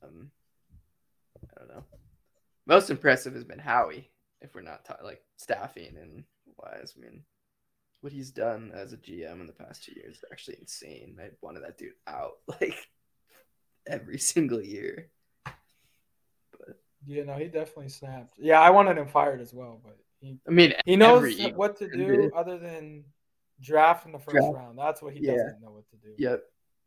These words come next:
Speaker 2: And that's what drives people crazy, 'cause it's like, that shit, it should be the easiest. Like, don't try to Einstein it. Just pick whoever people have you as, like, the consensus pick to your
Speaker 1: Yeah.
Speaker 2: team.
Speaker 1: Yeah.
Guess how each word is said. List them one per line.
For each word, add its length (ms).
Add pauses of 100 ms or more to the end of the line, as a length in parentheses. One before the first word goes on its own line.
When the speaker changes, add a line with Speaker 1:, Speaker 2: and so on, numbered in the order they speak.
(220)
Speaker 2:
And 100
that's 240
what 120
drives 280
people 180
crazy, 340
'cause 160
it's 160
like, 140
that 160
shit, 240
it 120
should 140
be 80
the 80
easiest. 420
Like, 180 (460)
don't 280
try 180
to 240 (180)
Einstein 680
it. 160
Just 180 (120)
pick 200
whoever 520 (380)
people 300
have 340
you 180
as, 160
like, 140
the 80
consensus 720 (200)
pick 320
to 100
your 200
Speaker 1:
Yeah. 60
Speaker 2:
team. 220 (960)
Speaker 1:
Yeah. 300